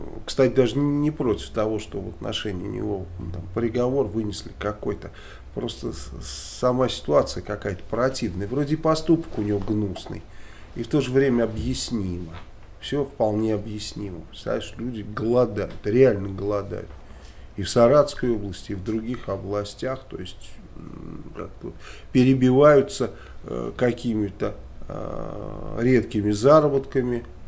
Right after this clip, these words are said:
И не то, что им там откладывать нечего, то есть и, иногда даже, э, нет,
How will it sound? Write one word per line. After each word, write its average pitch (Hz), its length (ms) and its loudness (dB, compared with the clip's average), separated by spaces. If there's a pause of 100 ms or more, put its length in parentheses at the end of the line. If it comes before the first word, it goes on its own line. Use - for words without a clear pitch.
(340)
И 101 340 -4
не 101 140 -6
то, 131 160 4
что 135 180 2
им 107 120 4
там 101 220 4
откладывать 95 840 2
нечего, 95 400 -4 (120)
то 95 60 -10
есть - 180 -10
и, - 120 -10 (480)
иногда 107 420 0
даже, 110 380 -4 (440)
э, - 400 -6
нет, 104 200 0